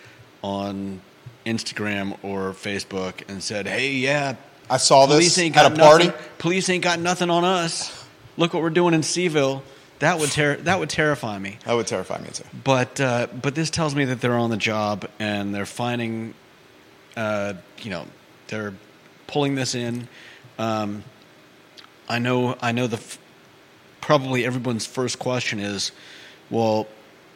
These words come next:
Speaker 1: they just got an eighteen-year-old." Who's to say that they even got anywhere?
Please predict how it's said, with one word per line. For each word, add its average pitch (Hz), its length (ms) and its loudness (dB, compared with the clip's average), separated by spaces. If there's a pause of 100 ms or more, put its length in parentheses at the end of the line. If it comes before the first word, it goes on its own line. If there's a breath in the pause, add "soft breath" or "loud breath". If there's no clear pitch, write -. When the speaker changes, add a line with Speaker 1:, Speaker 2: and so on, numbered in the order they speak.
(1800)
Speaker 1:
they 139 120 0
just 127 200 -4
got 123 220 -2
an 110 80 -8
eighteen-year-old." 98 640 -6 (3500)
Who's 135 220 -2
to 123 100 -6
say 117 260 0
that 104 220 -6
they 107 160 -2
even 104 200 -6
got 101 240 -2
anywhere? 85 440 -10